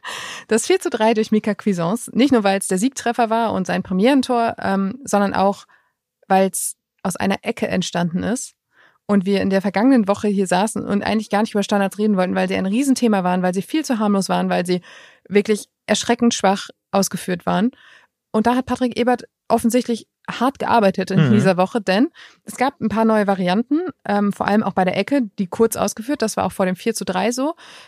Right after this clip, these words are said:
Speaker 1: Ähm, das war meistens mit Cuisance und Kenny, äh, kurz ausgeführt und dann rein in den Strafraum und die haben immer Gefahr ausgestrahlt. Und, ähm, hier war es jetzt so, dass der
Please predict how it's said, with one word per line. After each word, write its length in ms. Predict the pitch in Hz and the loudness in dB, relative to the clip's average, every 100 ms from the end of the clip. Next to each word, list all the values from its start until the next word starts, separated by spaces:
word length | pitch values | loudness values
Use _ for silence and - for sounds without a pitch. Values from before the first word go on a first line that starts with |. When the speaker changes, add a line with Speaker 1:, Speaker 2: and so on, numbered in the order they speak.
| - | -4
Speaker 1:
Ähm, 360 | 214 214 214 208 | 2 4 4 2
das 160 | 202 | 0
war 60 | 202 | 2
meistens 360 | 214 - 226 | 0 0 -2
mit 240 | 214 202 - | -2 -2 -4
Cuisance 400 | - 190 202 202 | -2 0 -2 -2
und 180 | 202 - | -6 -2
Kenny, 300 | 254 262 381 370 - | 2 2 0 -6 -2
äh, 200 | 202 202 | 0 0
kurz 220 | - 226 | 0 0
ausgeführt 480 | - 262 226 262 262 | 0 -2 -2 -2 0
und 140 | 208 | 0
dann 260 | 196 202 - - - | 0 0 -4 -12 -20
rein 280 | - 196 226 | -4 0 2
in 100 | 185 | 2
den 120 | 170 | 0
Strafraum 460 | 175 180 175 214 208 | -2 -2 -2 -2 -2
und 140 | 208 | 0
die 100 | 226 | 2
haben 160 | 254 247 - | 2 0 0
immer 240 | 233 262 | 2 2
Gefahr 400 | 262 - 294 - | -2 -8 -6 -4
ausgestrahlt. 720 | 180 175 - - 175 190 - _ - - - _ | -6 -8 -10 -8 -6 -6 -8 _ -20 -20 -20 _
Und, 560 | - 220 226 226 - - | 0 4 6 4 2 -2
ähm, 460 | - 214 214 220 214 | 0 2 4 2 2
hier 180 | 202 247 | 2 2
war 80 | 269 | 2
es 80 | 262 | 0
jetzt 160 | 233 | -2
so, 240 | 226 233 240 | 0 0 0
dass 360 | 208 202 - | 0 -2 -2
der 420 | - 185 185 185 | -2 0 0 -2